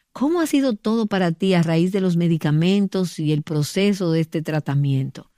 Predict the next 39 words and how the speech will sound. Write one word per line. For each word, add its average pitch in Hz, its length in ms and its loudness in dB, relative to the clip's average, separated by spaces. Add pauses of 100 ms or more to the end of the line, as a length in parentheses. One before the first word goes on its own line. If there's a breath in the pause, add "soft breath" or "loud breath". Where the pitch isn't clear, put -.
(520 soft breath)
Ayer 175 260 4
mencionaste 240 540 2
que 208 80 -2
los 185 160 4
doctores 175 400 0
estaban 196 380 2
tratando 190 460 0
de 175 60 4
estabilizar 156 600 0
tu 190 100 -4
cuerpo 170 360 -2
para 165 200 -2
que 165 80 -4
pudieras 156 440 -2
recibir 208 460 -2
el 185 120 -6
trasplante 156 500 -4
de 160 120 0
células 151 460 -2
madre. 202 400 -4 (520 soft breath)
Pero 196 240 2
todo 285 320 2
este 330 220 0
proceso 214 600 0
te 175 80 -2
ha 180 60 2
causado 196 560 2
debilidad 170 500 4
física, 170 640 0
cansancio 180 760 2
y 185 100 4
has 254 100 0
tenido 285 400 0
que 226 180 -2
cambiar 202 460 2
tu 190 100 -4
estilo 214 640 0
de 143 100 4
vida. 135 380 0